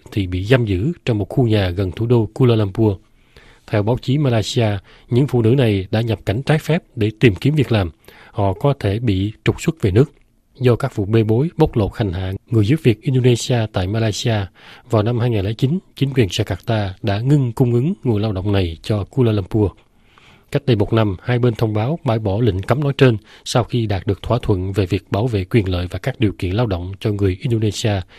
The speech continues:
sang Malaysia làm việc như người giúp việc gia đình. Theo phát ngôn viên sứ quán Indonesia tại Kuala Lumpur, vụ bê bối cuối tuần qua cho thấy lao động Indonesia tại Malaysia vẫn phải hứng chịu nhiều rủi ro,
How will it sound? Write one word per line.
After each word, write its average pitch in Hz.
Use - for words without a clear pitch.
sang 107
Malaysia 104
làm 90
việc 87
như 113
người 101
giúp 110
việc 104
gia 110
đình. 98
Theo 165
phát -
ngôn 147
viên 135
sứ 156
quán 143
Indonesia 123
tại 110
Kuala 123
Lumpur, 110
vụ 101
bê 113
bối 127
cuối 170
tuần 95
qua 110
cho 98
thấy 113
lao 131
động 98
Indonesia 123
tại 87
Malaysia 104
vẫn 101
phải 104
hứng 143
chịu 95
nhiều 110
rủi 98
ro, 120